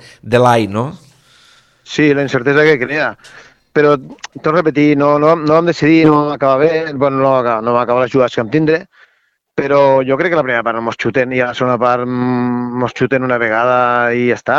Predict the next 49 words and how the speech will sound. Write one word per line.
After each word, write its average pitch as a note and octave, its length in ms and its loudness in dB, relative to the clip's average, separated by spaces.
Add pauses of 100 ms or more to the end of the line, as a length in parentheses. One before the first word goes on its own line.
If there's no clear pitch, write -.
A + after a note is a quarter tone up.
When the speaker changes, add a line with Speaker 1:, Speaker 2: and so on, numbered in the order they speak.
Speaker 2:
Vull C3 160 0
dir, B2 640 2 (340)
al - 80 -14
final C3 160 0
del C3 80 0
partit C3+ 240 0
vam C3 80 -2
estar C3 160 -4
parlant C3 240 -2
amb C3 60 -2
entrenadors B2 400 -2
de, B2 80 0 (100)
de A#2 80 -2
l'equip A#2 220 -4
contrari A#2 420 -2
i B2 60 0
això A2+ 180 -4
mos B2 160 0
van C#3 80 0
dir C3+ 140 0
que, A#2+ 100 -2
bueno, B2 160 0
ells A#2 320 -8 (400)
van C3 720 -2
plantejar C3+ 300 -2
el - 20 -18
partit C3+ 220 0
a B2+ 80 -4
tancar-se, D3+ 400 -2 (260)
això C3 240 -4
mos C3 80 2
va C3+ 160 2
costar C3 160 -4
molt C3 400 -2
obrir B2+ 220 0
el C3 180 2
camp, D#3+ 300 -2 (420)
jugaven C3 300 0
un - 20 -12
cinc B2 160 -2
quatre B2+ 240 0
u, G#3+ 220 2 (760)
i D3+ 160 4
després, D3 800 2
eh, C3+ 960 2
ells A#2+ 80 -10
no C3+ 160 2
van C3 160 -2
crear, C3 560 0